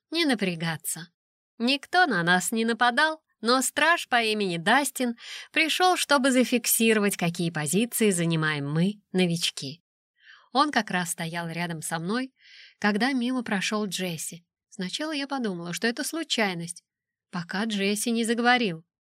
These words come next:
«Беру назад то, что сказал раньше, Роза. Я все понял. Ты расстроилась не из-за Лисы и Кристиана. Ты расстроилась, потому что по правилам должна быть со студентом,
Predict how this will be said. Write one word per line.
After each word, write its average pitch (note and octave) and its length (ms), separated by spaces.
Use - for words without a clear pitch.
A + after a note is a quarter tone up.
«Беру A#3 760
назад C4+ 680
то, B3+ 160
что A#3 180
сказал A#3 540
раньше, A#3 480
Роза. F#3+ 500
Я F#3 200
все F#3 320
понял. G3+ 840
Ты D4 120
расстроилась A#3+ 880
не A3+ 180
из-за G#3 280
Лисы F#3 380
и E3+ 40
Кристиана. E3+ 720
Ты G3+ 220
расстроилась, F3+ 680
потому F3+ 320
что - 140
по F#3 140
правилам F3+ 520
должна F#3+ 420
быть F3+ 180
со A3 120
студентом, A3 800